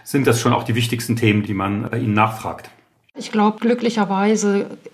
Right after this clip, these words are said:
Speaker 2: gibt es ja immer noch ein bisschen unterschiedliche Medien und ich habe das große Privileg, dass ich auch sehr genieße, dass ich für Medien arbeite, die eigentlich immer meine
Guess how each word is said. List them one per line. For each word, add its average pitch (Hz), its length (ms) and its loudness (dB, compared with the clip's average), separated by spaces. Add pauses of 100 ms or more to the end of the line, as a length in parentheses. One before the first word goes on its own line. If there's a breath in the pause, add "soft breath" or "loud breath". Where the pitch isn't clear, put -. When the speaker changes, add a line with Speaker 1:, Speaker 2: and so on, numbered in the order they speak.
Speaker 2:
gibt 226 380 -6
es 220 100 -4
ja 214 80 0
immer 214 180 2
noch 202 200 -2 (400)
ein 214 160 4
bisschen 220 280 -2
unterschiedliche 214 840 0
Medien 220 680 2
und 196 320 -4
ich - 380 -12
habe 185 280 -2
das 180 220 -8
große 214 540 0
Privileg, 202 680 -2
dass 185 160 -4
ich - 120 -10
auch - 120 -8
sehr 190 240 -2
genieße, 202 640 0 (880 loud breath)
dass 185 240 -2
ich - 380 -8
für 196 120 0
Medien 196 480 0
arbeite, 185 680 -2
die 180 340 -8
eigentlich 190 400 -8
immer 185 240 -2
meine 185 680 -2